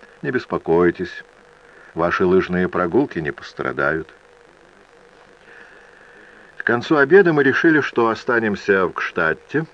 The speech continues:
по крайней мере, еще на неделю, а там будет видно. Мне захотелось пройтись после обеда, и я предложил Юнис прогуляться со мной,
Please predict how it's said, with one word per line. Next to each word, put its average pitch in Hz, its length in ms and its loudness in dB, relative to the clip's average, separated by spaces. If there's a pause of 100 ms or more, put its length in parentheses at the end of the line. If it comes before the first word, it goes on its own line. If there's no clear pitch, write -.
(340)
по 87 100 -2
крайней 135 340 2
мере, 117 200 2
еще 104 300 0
на 107 100 -2
неделю, 78 540 0 (500)
а 71 120 -6
там 123 240 -4
будет 110 300 -4
видно. 67 460 -10 (1000)
Мне 143 180 2
захотелось 156 540 2
пройтись 123 480 2
после 107 380 2
обеда, 151 520 2
и 110 80 -2
я 98 300 0
предложил 104 520 0
Юнис 104 380 0
прогуляться 90 640 0
со 95 180 -4
мной, 92 320 -2